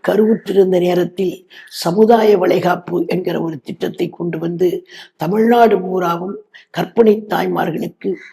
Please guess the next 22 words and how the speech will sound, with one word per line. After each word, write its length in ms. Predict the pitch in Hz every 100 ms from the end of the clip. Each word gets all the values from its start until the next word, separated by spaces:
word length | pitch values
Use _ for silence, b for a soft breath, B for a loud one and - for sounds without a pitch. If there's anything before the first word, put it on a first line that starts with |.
| B
சமுதாய 580 | - - 185 185 165 160
வளைகாப்பு 520 | - - 175 180 - -
செய்து 300 | - 165 -
வைத்தார்கள். 600 | - - 117 110 110 - _ _ B B B
அதற்கு 380 | 185 202 190 180
பிறகு 380 | - 220 240 -
கர்ப்பிணி 460 | 180 - 254 262
தாய்மார்கள் 760 | - 202 190 185 170 175 170 - _ B B B
அவர்கள் 380 | 170 180 175
உடல் 340 | 175 190 214 220
ஆரோக்கியத்தோடு 1040 | 175 185 208 226 - - 233 - 226 226
இருக்க 340 | 208 185 -
வேண்டும் 300 | 196 185 180
என்பதற்காக 880 | 175 170 - - - 165 156 175 - _ B B -
அவர்களுக்கு 600 | 170 196 190 180 - 170
மாதம் 560 | 170 175 214 240 226
மாதம் 360 | 185 175 175 - b b b 185
ஊட்டச்சத்து 680 | 226 - 240 202 202 -
உணவு 400 | 185 165 196 202 196
உட்கொள்ள 500 | 175 - 233 214 196
வேண்டும் 280 | 180 170
என்பதற்காக 880 | 170 165 165 - - 156 156 127 -